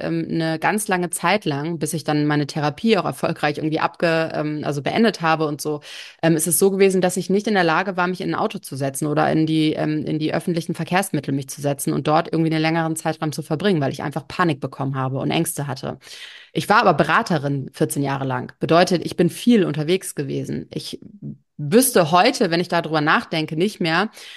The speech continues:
wie ich zu dem Zeitpunkt, wo ich so dolle Ängste hatte, überhaupt in der Lage gewesen wäre, regelmäßig zu Kunden zu fahren. Und, ähm, deswegen ist Zugehörigkeit wichtig, weil es gibt einfach Menschen, die haben bestimmte Herausforderungen im Leben,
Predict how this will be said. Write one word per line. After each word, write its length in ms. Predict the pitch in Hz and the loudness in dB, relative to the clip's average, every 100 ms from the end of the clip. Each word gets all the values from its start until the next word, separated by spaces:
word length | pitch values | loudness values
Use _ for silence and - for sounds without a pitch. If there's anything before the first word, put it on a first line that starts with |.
| - - | -10 0
wie 200 | 185 180 | 4 4
ich 220 | 185 - | 4 -2
zu 120 | 180 | -2
dem 160 | 175 170 | 0 0
Zeitpunkt, 460 | - 233 226 170 | -2 -2 -2 -2
wo 40 | 165 | -2
ich 100 | - | -4
so 80 | |
dolle 220 | 160 170 165 | -2 0 0
Ängste 400 | 160 160 160 147 | -2 -4 -6 -2
hatte, 380 | 220 - 165 | -2 0 0
überhaupt 380 | 180 160 160 - | 0 0 -2 -2
in 40 | 175 | -2
der 100 | 156 | 0
Lage 340 | 156 240 240 | 2 0 0
gewesen 420 | 156 160 156 151 | -2 -2 -2 -2
wäre, 260 | 156 160 147 | -2 -2 0
regelmäßig 640 | 170 247 214 180 185 - | 2 4 2 -2 -4 -8
zu 80 | 175 | -6
Kunden 280 | - 339 - | -2 0 -2
zu 140 | - | -6
fahren. 320 | - 76 82 - - - - | -12 -14 -14 -18 -20 -20 -2
Und, 280 | - 185 180 | 4 4 4
ähm, 240 | - 185 185 | 2 2 2
deswegen 360 | 185 208 262 220 | 2 2 2 2
ist 320 | 220 302 - | 2 -2 -2
Zugehörigkeit 800 | - 247 214 214 214 - 185 - | -2 2 2 2 0 -2 -6 0
wichtig, 460 | 226 262 147 131 - | 0 2 -4 -2 -2
weil 120 | 165 | 0
es 160 | 170 | 0
gibt 220 | - 220 - | -4 -2 -2
einfach 320 | 180 170 - | -2 -4 -2
Menschen, 720 | 165 196 240 - 156 170 196 | 2 2 2 -2 -2 -2 -4
die 160 | 175 156 | -4 0
haben 380 | 175 208 208 | 2 2 0
bestimmte 420 | 175 - 180 180 180 | -2 -4 -4 -2 -2
Herausforderungen 960 | 160 139 143 180 - 214 208 208 202 | -2 0 0 0 -2 -2 0 0 0
im 100 | 196 | 0
Leben, 440 | 190 202 214 240 | 0 0 0 -2